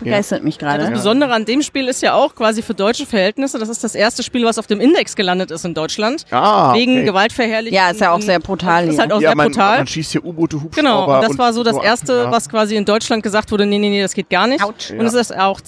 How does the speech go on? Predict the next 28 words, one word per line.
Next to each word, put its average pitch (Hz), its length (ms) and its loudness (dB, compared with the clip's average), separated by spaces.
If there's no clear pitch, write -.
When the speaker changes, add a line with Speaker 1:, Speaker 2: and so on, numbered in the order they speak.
Speaker 2:
erst 220 300 0
zweitausendzwei 226 720 0
wieder 247 180 2
runtergekommen. 202 760 -2
Speaker 3:
Also 117 160 -8
Lena 151 220 2
Speaker 2:
Das 196 60 2
heißt, 214 100 0
Speaker 3:
ist 165 80 2
hier 247 100 2
voll - 80 4
Speaker 2:
viele 247 100 2
kannten - 180 4
Speaker 3:
reingesogen, 139 300 2
Speaker 2:
das 240 120 -4
Speaker 3:
sie 240 60 0
Speaker 2:
hier 240 100 4
jetzt 220 60 2
Speaker 3:
spielt 151 120 -4
Speaker 2:
nicht - 60 -10
Speaker 3:
hier 139 120 0
so 208 40 0
Speaker 2:
unbedingt, 233 180 0
Speaker 3:
lange. 220 140 -4
Speaker 2:
weil 220 100 2
es - 60 -6
halt 220 140 0
nicht - 340 -10